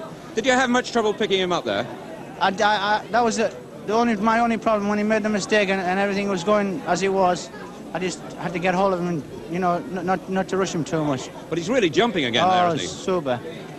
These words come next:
Speaker 1: Now, what, did you try to give him an easy when you hit the front
Speaker 2: When I
Speaker 1: turn?
Speaker 2: hit the front, I, I looked behind, saw Tommy Carberry, who, who was going awfully well going on the, the, the backside first, the second time.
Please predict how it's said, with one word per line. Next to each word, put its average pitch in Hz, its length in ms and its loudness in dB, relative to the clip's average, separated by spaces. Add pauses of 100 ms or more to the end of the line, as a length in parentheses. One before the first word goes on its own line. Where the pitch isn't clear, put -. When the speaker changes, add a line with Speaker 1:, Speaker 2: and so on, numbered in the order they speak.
(380)
Speaker 1:
Now, 185 100 0
what, 214 100 0
did 269 120 -2
you 302 60 0
try 277 200 2
to 254 80 2
give 233 140 2
him 214 100 0
an 208 100 -2
easy 180 280 2
when 131 120 2
you 147 100 0
hit 185 160 0
the 156 80 -2
front 135 300 -2
Speaker 2:
When 220 140 6
I 226 40 6
Speaker 1:
turn? 220 80 4
Speaker 2:
hit 247 120 2
the 233 100 2
front, 233 220 2
I, 214 180 4
I 180 120 2
looked 226 220 2
behind, 208 340 0
saw 220 180 4
Tommy 214 260 0
Carberry, 190 400 4
who, 196 100 2
who 180 140 0
was 180 120 2
going 208 200 2
awfully 202 260 2
well 202 200 4
going 196 260 2
on 196 140 2
the, 180 140 0
the, 156 340 -2 (320)
the 170 60 -4
backside 185 460 2
first, 190 320 0
the - 60 -12
second 175 300 0
time. 165 300 2